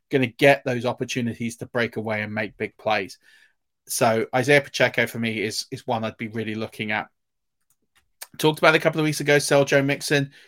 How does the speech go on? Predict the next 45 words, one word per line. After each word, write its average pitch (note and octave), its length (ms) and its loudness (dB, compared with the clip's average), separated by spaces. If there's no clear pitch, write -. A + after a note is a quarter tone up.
You A#2 80 -12
can A#2 80 -4
think C3+ 180 0
a C#3+ 60 6
mad C3+ 440 2
five, C3 600 0
uh, A#2+ 260 -2
touchdown B2 540 -2
game B2+ 280 2
yesterday. B2+ 580 0
And A#2+ 80 -2
if - 140 -8
you - 40 -10
sold C3 240 2
him C3 100 -4
before, C3+ 560 2
okay, C3 520 2
I'll - 60 -20
take C3 220 2
the - 60 -4
hit. C#3 220 6
But B2 120 -2
right C#3 260 6
now, C3+ 360 0
if A#2+ 120 -8
you're C#3+ 80 -2
sitting D3+ 300 -2
there C#3 180 4
with C3+ 120 -4
Joe D3 180 4
Mixon C#3+ 260 -2
share C3+ 400 4
and B2+ 100 -2
he C3+ 80 -6
scored D3 280 -2
five C#3+ 340 -6
touchdowns D3+ 560 2
for C#3+ 180 -2
you C#3 180 -2
and C3+ 120 0
he's B2+ 100 -6
won C3 200 -2
you C3 100 -2
a C3+ 40 -2
game, D#3 360 0